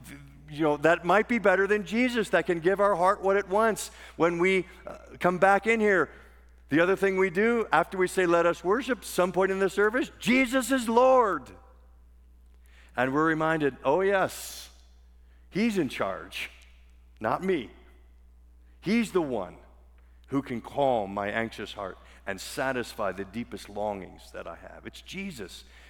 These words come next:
Jesus is Lord. Every week, our original conviction is Jesus is Lord. N T Wright wrote a book on worship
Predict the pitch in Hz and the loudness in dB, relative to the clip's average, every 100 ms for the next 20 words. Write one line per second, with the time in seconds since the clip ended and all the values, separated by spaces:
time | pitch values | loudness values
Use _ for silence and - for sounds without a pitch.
0 | - - 127 151 151 156 151 - - - | -20 -14 -4 -2 -2 -8 -10 -16 -20 -20
1 | - 113 104 104 101 - - - - 87 | -14 -8 -4 -4 -6 -14 -20 -20 -16 -12
2 | 85 76 - - - - - - - - | -12 -12 -18 -20 -20 -20 -20 -20 -20 -20
3 | - 131 156 175 185 131 139 101 - - | -4 0 2 2 0 0 -4 -4 -12 -20
4 | - - - - - 110 120 131 113 127 | -20 -20 -20 -20 -2 2 2 2 0 -4
5 | 131 131 120 131 113 90 - - - - | -4 -6 -6 -8 -8 -10 -14 -18 -20 -20
6 | - - - - - - - - - - | -20 -20 -20 -20 -20 -20 -20 -20 -20 -20
7 | - 82 - - 120 101 78 73 - - | -20 -20 -18 -12 -12 -12 -18 -20 -20 -18
8 | 82 76 95 85 - - - - 123 - | -18 -12 -12 -12 -18 -20 -20 -20 -12 -4
9 | 131 135 156 117 92 101 - - - - | -4 0 -2 -2 -4 -6 -12 -20 -20 -20
10 | - 107 - 120 117 98 123 123 104 95 | -20 -20 -6 -2 -2 -2 -4 -2 -4 -4
11 | 92 - 117 | -10 -10 -12